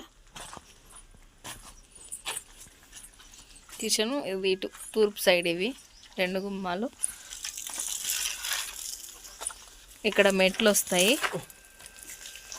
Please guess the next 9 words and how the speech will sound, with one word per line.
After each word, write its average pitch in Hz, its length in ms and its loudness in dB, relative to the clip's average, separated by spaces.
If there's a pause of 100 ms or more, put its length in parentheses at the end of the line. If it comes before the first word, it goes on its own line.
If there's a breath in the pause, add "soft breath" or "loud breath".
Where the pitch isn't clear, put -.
(2250 loud breath)
అంటే 208 180 4
ఇక్కడ 190 380 4
స్లాబ్ 214 440 2
వేసాక 214 420 6
మనకు 190 240 -4
మెట్లు 254 300 -4
కావాలి 196 320 4
కదా, 196 180 2
మెట్లు. 214 640 -2